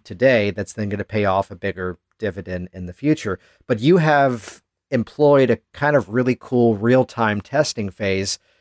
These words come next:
which is that depending <laughs> on your calendar that week,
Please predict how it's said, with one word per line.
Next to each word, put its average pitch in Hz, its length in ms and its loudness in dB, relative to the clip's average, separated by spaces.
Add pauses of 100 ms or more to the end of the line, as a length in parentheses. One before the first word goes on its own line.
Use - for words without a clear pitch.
(160)
which 123 180 -4
is 123 120 -2
that 131 180 2
depending 139 580 0
<laughs> 151 80 6
on 135 100 0
your 117 160 2
calendar 147 600 0
that 101 220 -4
week, 107 340 -4